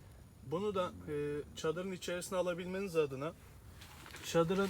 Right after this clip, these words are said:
sobanın karşılığında olan köşe kısmına yaklaşık on beş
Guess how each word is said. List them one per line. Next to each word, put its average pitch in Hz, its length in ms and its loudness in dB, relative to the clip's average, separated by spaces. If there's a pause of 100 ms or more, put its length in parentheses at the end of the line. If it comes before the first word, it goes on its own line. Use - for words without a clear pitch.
(320)
sobanın 175 640 2
karşılığında 175 800 0
olan 135 340 6
köşe 175 300 0
kısmına 147 500 -2 (640)
yaklaşık 170 480 2
on 170 180 0
beş 147 200 2